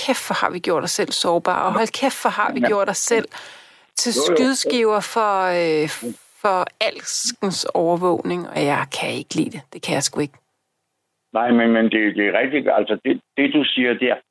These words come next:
Speaker 2: sårbar, det er faktisk, hvad skal vi sige, det er et rigtig godt udtryk, fordi
Speaker 1: Mm.
Speaker 2: altså, øh, det er jo som om, at de gerne vil have alt til at, at fungere, øh, digitalt, ikke? Og, og vi helt skal, hvad skal vi sige, give slip på kontanter, ikke?
Speaker 1: Mm.
Speaker 2: Men altså,
Speaker 1: Mm.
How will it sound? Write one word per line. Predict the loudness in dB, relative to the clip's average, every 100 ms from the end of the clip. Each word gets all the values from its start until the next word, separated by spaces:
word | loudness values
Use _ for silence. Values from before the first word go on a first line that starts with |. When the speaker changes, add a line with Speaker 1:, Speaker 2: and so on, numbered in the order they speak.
| _
Speaker 2:
sårbar, | -4 0 2 2 2 0 0 -4 _ _ _
det | 2 4
er | 2
faktisk, | 2 0 -2 -10 -12 -8
hvad | -2 -2
skal | 0 -4
vi | -2
sige, | -4 0
det | 2 4
er |
et | 2 2
rigtig | 0 0 -2
godt | 0 0 -2 _
udtryk, | -6 -4 0 0
fordi | 2 2
Speaker 1:
Mm. | 4 2
Speaker 2:
altså, | 2 -4 -6 _ _ _ _ _ _
øh, | 2 4 4 4 2 2 0 2
det | 2 2
er | 2
jo | 2
som | 2 2
om, | 2
at | 0 -2
de | -2
gerne | 0 2
vil | 0 0
have | 2 2 2
alt | 0 0
til | 0 2 2
at, | 2 0
at | -2
fungere, | -6 -2 0 2 2 2 2
øh, | 2 0 -4
digitalt, | -8 -2 0 2 0 -2
ikke? | -4 -2
Og, | 0 0 2
og | 0 0
vi | 0
helt | 2 0
skal, | 0 2 2 2
hvad | 0
skal | 0 -4
vi | -8
sige, | -6 -6
give | -6
slip | -4 -4 -4
på | -2
kontanter, | -2 2 0 0 2 2
ikke? | 2
Speaker 1:
Mm. | 0
Speaker 2:
Men | 2
altså, | 2 2
Speaker 1:
Mm. | 0